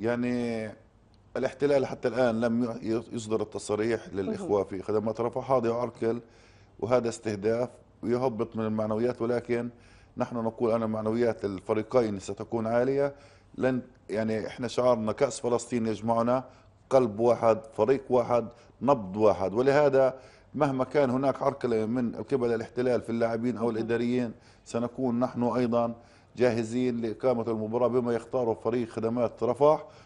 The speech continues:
Speaker 1: وسنقول للاحتلال أننا س-، كما شاهدنا بلدية، ملعب بلدية رفح يوم أمس،
Speaker 2: مهم.
Speaker 1: ستشاهد ملعب بلدية نابلس يوم الأربعاء بأبناء جماهير شعبنا الذين سيأتوا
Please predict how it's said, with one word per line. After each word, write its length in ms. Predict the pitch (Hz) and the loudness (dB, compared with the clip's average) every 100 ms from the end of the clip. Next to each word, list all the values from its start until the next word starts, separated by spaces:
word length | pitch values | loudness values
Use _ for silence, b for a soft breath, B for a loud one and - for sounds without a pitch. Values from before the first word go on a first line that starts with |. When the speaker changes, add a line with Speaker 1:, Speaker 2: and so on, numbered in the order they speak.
| B | B
Speaker 1:
وسنقول 680 | - 107 117 127 120 - 135 | -2 0 0 -4 -6 -2 0
للاحتلال 640 | 120 113 117 127 127 131 123 | 0 -2 -6 -2 4 4 2
أننا 440 | 117 123 123 123 123 B B | -2 -2 0 -2 -4 B B
س-، 180 | - - 117 110 101 - | -8 0 0 0 -4 -6
كما 220 | - 131 120 | -2 -2 -2
شاهدنا 640 | 127 117 131 110 110 95 B B B - | -2 0 0 0 -4 -4 B B B -10
بلدية، 580 | 98 117 120 135 123 113 - | 0 2 4 2 0 0 0
ملعب 540 | 110 107 107 135 117 | 0 0 2 2 2
بلدية 340 | 117 117 127 113 | -2 -2 -2 -2
رفح 300 | 123 - 107 | -2 -2 -2
يوم 220 | 120 117 | 0 0
أمس، 440 | 117 143 165 143 220 | 0 0 0 -6 -10
Speaker 2:
مهم. 140 | 226 190 | -10 -8
Speaker 1:
ستشاهد 680 | 190 117 120 143 131 123 113 | -6 -6 0 2 4 2 -2
ملعب 320 | 131 123 110 | -2 -2 0
بلدية 480 | 117 117 127 123 117 | 0 0 0 -2 -2
نابلس 460 | 117 123 110 120 - | 0 0 0 -2 0
يوم 180 | 123 117 | -2 -2
الأربعاء 760 | 110 113 101 120 127 139 135 B B B 87 | -4 -4 -2 4 6 6 2 B B B -2
بأبناء 760 | 113 107 110 113 117 131 - - | 0 0 -2 -4 -2 -2 -2 -6
جماهير 420 | 110 117 123 117 | -6 -4 -2 -2
شعبنا 440 | - 135 127 131 | 0 0 0 0
الذين 380 | 127 127 139 135 | 0 0 0 -4
سيأتوا 500 | - 143 131 - 135 | -2 0 0 0 -2